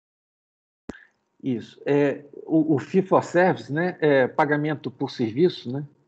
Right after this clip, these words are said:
Por procedimento, né? É, é o que acontece na prática tradicional, né? Que você vai lá no médico, vai lá no dentista e paga o serviço,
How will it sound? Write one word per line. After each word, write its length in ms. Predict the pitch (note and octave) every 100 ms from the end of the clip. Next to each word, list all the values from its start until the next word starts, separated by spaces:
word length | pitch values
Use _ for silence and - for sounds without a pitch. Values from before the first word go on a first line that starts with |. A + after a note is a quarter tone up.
| _
Por 140 | C3
procedimento, 840 | C3 A#2+ C3 A2 A2+ C3+ C3+ - _ _ _ _ -
né? 200 | A#2+ D3 _ _ _ _ _
É, 1080 | C3 B2+ B2+ B2 B2 A#2+ A#2 A2 G#2+ G2+ G#2 _ _ _ _ _ _ - _
é 140 | D3+
o 80 | F3+
que 100 | -
acontece 640 | F#3+ G#3 F#3+ F#3 F#3 -
na 140 | G3 F#3
prática 400 | - F3+ - E3+
tradicional, 840 | F#3 F3+ E3 - F#3 C#3 G#2+ F2+ - _ _ _ _ _ _ _ _ _ -
né? 280 | G#2 C3+ E3 - _ _ _
Que 100 | _
você 360 | G#2 A#2+ A#2 C3
vai 220 | G#2+ C#3
lá 360 | C#3 C3+ D3+ D#3
no 140 | C3
médico, 520 | A#2 B2+ D3 D3 -
vai 140 | A2+ B2
lá 140 | B2+
no 80 | C3
dentista 520 | B2+ C3 - D3 D3
e 40 | E3+
paga 380 | - D3+ D3+
o 40 | D#3
serviço, 840 | - F3 C3 B2+ B2 - - _